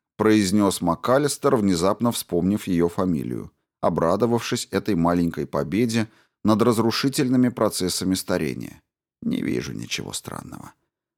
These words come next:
Главное для нас, что они встретятся с пришельцем первыми». «Это предупредительный выстрел», сказал Хокинс. Они вчетвером висели в виртуальной реальности, парили в пустоте.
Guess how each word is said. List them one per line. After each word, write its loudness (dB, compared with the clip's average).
Главное 0
для -4
нас, -2
что -4
они -4
встретятся -4
с -12
пришельцем -6
первыми». -4
«Это 2
предупредительный 2
выстрел», -2
сказал -2
Хокинс. -8
Они 2
вчетвером 2
висели 2
в 0
виртуальной 2
реальности, 0
парили 0
в -8
пустоте. -6